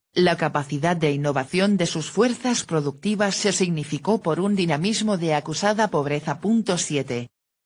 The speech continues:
El lento desarrollo tecnológico fue consecuencia de la disponibilidad de trabajo humano gratuito y porque,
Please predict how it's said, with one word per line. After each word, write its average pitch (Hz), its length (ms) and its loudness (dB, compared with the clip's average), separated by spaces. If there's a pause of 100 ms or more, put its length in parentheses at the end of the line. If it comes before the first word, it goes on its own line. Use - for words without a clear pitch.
(1040)
El 190 200 2
lento 208 320 2
desarrollo 160 640 0
tecnológico 170 840 0
fue 208 220 0
consecuencia 175 800 0
de 160 120 2
la 151 140 2
disponibilidad 147 840 0
de 156 140 2
trabajo 156 540 0
humano 175 420 0
gratuito 160 540 0
y 196 100 4
porque, 139 560 -2